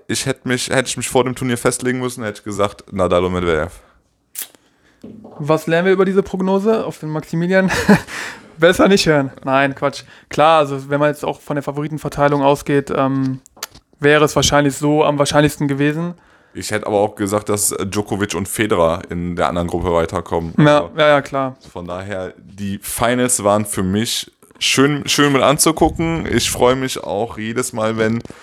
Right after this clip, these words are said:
Speaker 1: junge Spieler, junge, hungrige Spieler es schaffen, sich oben festzubeißen. Aber ich fand's durchaus überraschend.
Speaker 2: Wir müssen auf jeden Fall, ähm, bevor wir jetzt auch, äh, die Gruppenphase verlassen, kurz noch über das Spiel zwischen Nadal und Medvedev re-,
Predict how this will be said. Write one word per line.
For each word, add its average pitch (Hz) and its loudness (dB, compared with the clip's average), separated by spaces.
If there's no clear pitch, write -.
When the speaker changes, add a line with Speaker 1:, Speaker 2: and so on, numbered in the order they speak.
Speaker 1:
junge 131 4
Spieler, 127 2
junge, 123 0
hungrige 131 2
Spieler 117 -2
es 110 -4
schaffen, 113 -2
sich 113 -4
oben 107 -4
festzubeißen. 127 -2
Aber 185 2
ich 156 -2
fand's - -4
durchaus 123 -6
überraschend. - -6
Speaker 2:
Wir 151 6
müssen 196 4
auf 165 2
jeden 196 4
Fall, 202 4
ähm, 175 -2
bevor 170 -2
wir 170 0
jetzt 160 -4
auch, 151 -2
äh, 156 -4
die 147 -10
Gruppenphase 151 -2
verlassen, 151 0
kurz - -4
noch 165 -2
über 151 0
das 147 -4
Spiel 170 -4
zwischen 156 -8
Nadal 151 2
und 139 -2
Medvedev 127 -8
re-, 131 -12